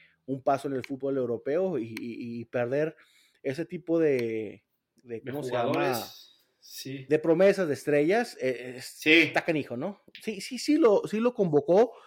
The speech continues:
Speaker 1: eh, la sub, eh, veinte de México, eh, cuando estaba el Tata Martino, pero la verdad, este, tú bien sabes que puede haber cambios. Necesitamos consolidar,
Speaker 2: Sí,
Speaker 1: necesitamos
Speaker 2: necesitamos agarrarlo bien,
Speaker 1: agarrarlo
Speaker 2: no,
Speaker 1: bien,
Speaker 2: no
Speaker 1: para
Speaker 2: vaya
Speaker 1: que
Speaker 2: a
Speaker 1: no se
Speaker 2: ser.
Speaker 1: nos vaya.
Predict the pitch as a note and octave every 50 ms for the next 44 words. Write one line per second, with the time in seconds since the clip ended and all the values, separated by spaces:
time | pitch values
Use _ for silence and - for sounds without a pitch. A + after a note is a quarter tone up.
0 | - - _ _ B2 B2 A#2+ A#2+ A#2+ A#2 A2 - - C3 B2+ A#2+ A#2 - E3 F3
1 | E3+ A#2+ B2+ B2+ A2+ A2 A#2 A#2 A#2+ C3+ D3 D#3 D#3 - D#3+ C#3+ A#2+ A2 B2 B2+
2 | - E3 - - F#3 F#3+ F#3+ _ _ _ _ _ A2 G#2+ A2 A2 G#2+ - _ -
3 | A#2 A2+ A2+ - - C3 C#3+ D3 C3+ - C3+ A#2+ - C#3 B2+ A2+ - - C3 D3+
4 | F#3+ - _ _ _ _ _ _ _ _ _ _ _ - B2 B2 B2 A#2+ A2+ A2+
5 | A#2 A#2 A2+ A#2 A#2+ A#2 A#2 B2+ C#3+ D3 D3 D3 C#3 C3+ B2+ A#2 A#2 - - -
6 | A2+ G#2+ - - _ _ B2+ B2 A#2+ A2+ A2+ - A2+ A#2 A#2 - G#2+ - - G#2+
7 | A2+ A#2 A#2 A2 - A#2 A#2 A#2 G2+ A#2+ A#2 A2 - - - - _ _ _ _
8 | _ _ _ _ - B2+ B2 D3+ D#3+ F3+ E3+ - E3 B2+ C#3+ C3+ C3 C3+ C#3 D3
9 | D3+ D#3 E3 E3+ E3+ D#3 D3+ E3+ E3+ D#3 F3+ E3+ E3+ D#3 C3+ C3 B2+ B2 B2+ C#3
10 | D3 D3+ D#3+ D#3 D3 C#3 C3+ C3+ C#3+ D3 D3+ B2+ C3 B2 B2 B2+ C3 C3+ C3+ C3+
11 | C3+ C3+ C3+ C3+ C#3+ C#3 B2 B2 B2+ B2+ C3 C3+ B2 A#2+ B2+ C3+ C3+ A#2+ A2+ A2